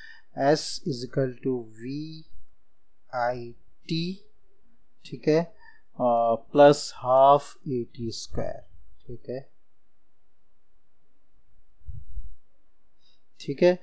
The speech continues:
वीआई हमारे पास जो है वो है फ़ोर्टी, ठीक है, Time हमारे पास है टेन,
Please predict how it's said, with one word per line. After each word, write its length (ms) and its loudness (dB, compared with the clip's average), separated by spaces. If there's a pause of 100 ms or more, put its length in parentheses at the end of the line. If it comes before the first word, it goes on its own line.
(380)
वीआई 480 8
हमारे 320 8
पास 220 4
जो 180 2
है 80 -2
वो 160 -4
है 120 -6
फ़ोर्टी, 560 4 (1400)
ठीक 240 -2
है, 120 6 (200)
Time 340 8
हमारे 320 2
पास 360 -2
है 60 -8 (260)
टेन, 340 6